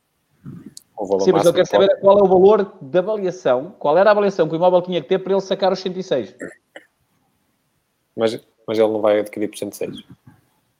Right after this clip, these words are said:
Speaker 2: Lá está, é isso. É, é,
Speaker 1: Não pode.
Speaker 2: eu,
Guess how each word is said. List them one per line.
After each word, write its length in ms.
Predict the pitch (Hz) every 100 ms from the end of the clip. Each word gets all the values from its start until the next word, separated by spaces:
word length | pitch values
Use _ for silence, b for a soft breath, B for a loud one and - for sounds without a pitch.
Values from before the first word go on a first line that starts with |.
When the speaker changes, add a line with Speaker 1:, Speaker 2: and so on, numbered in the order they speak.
| _ _ _ _ _ _ _ _ _ _ _ _ _ _ _
Speaker 2:
Lá 280 | 80 95 98
está, 300 | - 98 -
é 100 | 107
isso. 280 | 101 104 -
É, 80 | 95
é, 340 | 101 95 95 - -
Speaker 1:
Não 100 | 95
pode. 280 | 95 87 92
Speaker 2:
eu, 300 | 113 113